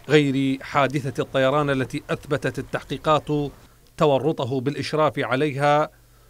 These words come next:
ومعه الإرهابي غانم صباح جواد الذي نقل الإرهابيين الانتحاريين.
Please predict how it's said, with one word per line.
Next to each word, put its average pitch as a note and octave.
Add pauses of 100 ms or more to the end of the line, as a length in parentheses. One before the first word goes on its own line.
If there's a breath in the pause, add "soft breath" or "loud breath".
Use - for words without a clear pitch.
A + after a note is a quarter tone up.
(160 soft breath)
ومعه C#3
الإرهابي C#3
غانم C#3
صباح C#3+
جواد D3+ (560 soft breath)
الذي C#3+
نقل C#3+
الإرهابيين C3+
الانتحاريين. B2